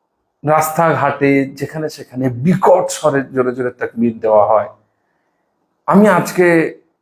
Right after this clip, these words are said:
একটু খোঁজার চেষ্টা করব আপনাদের সাথে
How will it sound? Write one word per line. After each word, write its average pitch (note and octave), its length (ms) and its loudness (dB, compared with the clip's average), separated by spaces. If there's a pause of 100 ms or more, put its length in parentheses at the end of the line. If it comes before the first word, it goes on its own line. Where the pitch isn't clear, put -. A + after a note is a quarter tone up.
(140)
একটু E3+ 680 0
খোঁজার G3 500 2
চেষ্টা A#2+ 280 -6
করব G#2+ 280 -8
আপনাদের G2+ 340 -10
সাথে G#2+ 380 -14